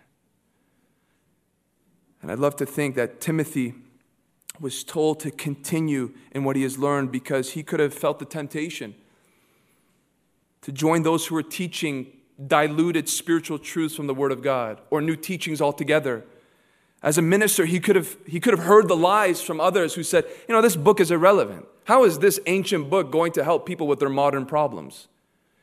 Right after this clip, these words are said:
You, you gotta be innovative, man. You, you gotta be, you gotta pick up some psychology books and understand the, the times.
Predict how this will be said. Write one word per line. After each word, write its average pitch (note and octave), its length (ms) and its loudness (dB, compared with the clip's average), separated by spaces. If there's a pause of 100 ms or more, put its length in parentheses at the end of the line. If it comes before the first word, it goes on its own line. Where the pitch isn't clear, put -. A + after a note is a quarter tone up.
You, F3 160 -8
you E3+ 100 -2
gotta G#3 180 6
be F#3 320 -2 (260)
innovative, C3+ 540 -2
man. C3+ 400 -10
You, C#3 120 -6
you E3+ 240 -6
gotta G3 180 4
be, F3 160 -6 (160)
you E3 100 -8
gotta G3 200 2
pick - 360 -6
up - 120 -4
some E3+ 180 -6
psychology E3+ 760 -2
books C#3+ 340 -2
and C#3+ 80 -6
understand D#3+ 540 -6
the, - 40 -10 (220)
the D#3 80 -8
times. D4+ 800 2